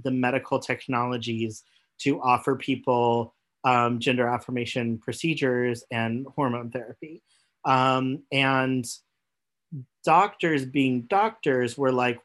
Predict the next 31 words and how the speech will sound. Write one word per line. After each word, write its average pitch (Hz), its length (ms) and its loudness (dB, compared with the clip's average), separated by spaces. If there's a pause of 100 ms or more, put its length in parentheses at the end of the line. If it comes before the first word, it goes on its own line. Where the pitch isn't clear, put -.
(420)
I 156 100 2
think 143 320 0 (140)
in 143 160 0
many 160 240 2
ways 127 280 2
they 131 120 0
were 127 100 2
like, 120 220 -2
"Well, 131 200 4
if 143 220 -6
we're 147 260 0
treating 190 640 -2
this, 120 480 -8 (320)
it 135 120 4
must 139 280 2
be 139 120 -2
an 117 200 -4
illness. 131 720 -4 (380)
And 139 140 0
we 139 80 2
need 135 180 2
to 147 80 0
figure 135 360 0
out 123 220 2
what 127 180 2
it 123 160 0
is 120 220 -2
that 135 140 -4
makes 127 300 -4
people 117 300 -8
sick - 420 -6